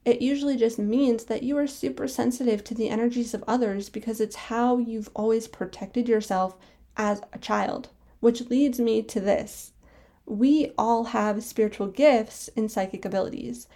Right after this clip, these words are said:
because we are all spiritual beings. Some of us are just more in tuned and open to them than others, but that doesn't mean that anyone is better than anyone else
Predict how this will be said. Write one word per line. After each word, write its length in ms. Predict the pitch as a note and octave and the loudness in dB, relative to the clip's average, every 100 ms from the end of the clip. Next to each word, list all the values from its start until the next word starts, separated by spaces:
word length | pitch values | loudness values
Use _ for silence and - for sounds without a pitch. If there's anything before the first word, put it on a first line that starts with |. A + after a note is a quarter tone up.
| - | -10
because 280 | A#3+ A#3 A3 | 2 2 2
we 320 | G3 A#3+ B3+ | 0 2 2
are 220 | G3+ - | 2 -2
all 440 | - G3 G3 F#3+ F#3+ | -4 -2 0 -2 -4
spiritual 540 | - - - - - | -8 -8 -8 -6 -10
beings. 680 | G#3 A#3 B3 - - A#3+ - - - - | -2 0 0 -2 -8 -12 -14 -20 -20 -20
Some 280 | - - C4+ | -8 0 2
of 160 | E4 G#3+ | 4 4
us 240 | G3 G3+ - | 2 0 -2
are 100 | A3+ | -2
just 220 | B3 B3+ | 0 0
more 160 | A#3 A#3+ | 0 2
in 180 | A#3 A3+ | 0 -2
tuned 640 | - C#4+ D#4+ C4 A#3+ A#3+ | -2 0 4 4 2 2
and 140 | A3 - | -2 2
open 320 | C#4 C#4+ C#4 | 2 2 0
to 140 | C4 | 2
them 400 | G3 F#3+ F#3+ A#3+ - - _ - | 0 0 -2 -6 -10 -20 _ 0
than 180 | A#3+ A#3+ | 2 4
others, 500 | D4 D4 - - - | 2 0 0 -4 -4
but 140 | A#3+ | 0
that 140 | C#4 | 0
doesn't 280 | D4 C#4+ B3 | 0 2 2
mean 540 | G#3 A3 D#4+ D4 A3 A3 | 2 2 4 4 0 -2
that 220 | A3 A3+ | -4 0
anyone 320 | A#3 B3+ A#3+ | 4 6 4
is 140 | A3 G#3+ | 2 -2
better 360 | - A3+ C#4 | -2 2 2
than 140 | A3 G#3 | 2 2
anyone 320 | G#3+ G#3 F#3+ | 0 -2 -2
else 320 | G3+ A#3 A#3 | -2 -2 -4